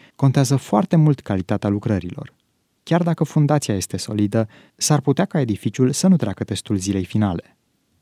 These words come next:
Cu ce materiale construim? Cu lemnul comportamentului inconsecvent? Cu fânul și paiele vorbelor goale? Cu trestia egoismului?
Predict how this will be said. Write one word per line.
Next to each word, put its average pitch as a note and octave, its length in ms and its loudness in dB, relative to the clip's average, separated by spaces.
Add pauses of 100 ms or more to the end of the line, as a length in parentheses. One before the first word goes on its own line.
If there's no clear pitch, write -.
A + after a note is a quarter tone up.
(120)
Cu - 120 2
ce G#3 120 2
materiale G2 480 2
construim? G2+ 720 -4 (720)
Cu - 140 0
lemnul F3 320 6
comportamentului G#2+ 800 0
inconsecvent? G#2 1000 -6 (480)
Cu - 100 -2
fânul E3 340 2
și A2 180 -2
paiele A2+ 360 0
vorbelor G2+ 500 0
goale? G#2+ 440 -4 (420)
Cu A2+ 120 -2
trestia A2+ 480 0
egoismului? A2 800 -4